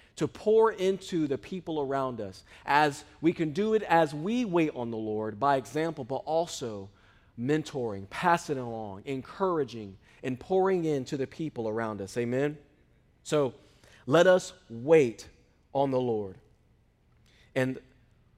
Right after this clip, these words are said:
finally, let us not lose hope. Don't let doubt discourage you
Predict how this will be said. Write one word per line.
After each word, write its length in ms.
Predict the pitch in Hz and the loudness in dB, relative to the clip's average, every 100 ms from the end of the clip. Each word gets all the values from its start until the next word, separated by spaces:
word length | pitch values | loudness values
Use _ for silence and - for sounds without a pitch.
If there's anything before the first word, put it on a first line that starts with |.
| _ | _
finally, 520 | - 175 170 147 127 | 0 2 4 2 -2
let 220 | 117 147 185 | 0 2 4
us 280 | 180 - | 4 -2
not 440 | 131 131 147 151 - - | -4 0 2 2 -4 -14
lose 460 | 120 135 131 123 - | -6 -4 -4 -8 -14
hope. 340 | - 123 92 - _ _ _ _ _ _ _ _ | -10 -8 -8 -14 _ _ _ _ _ _ _ _
Don't 300 | 131 151 185 | 0 0 2
let 340 | 190 202 - 135 | 6 6 4 2
doubt 500 | 156 143 110 98 - - | 4 4 4 -2 -14 -18
discourage 680 | 127 127 - - 160 147 117 | -12 -8 -8 -4 -4 -4 -6
you 300 | 113 107 98 | -10 -12 -14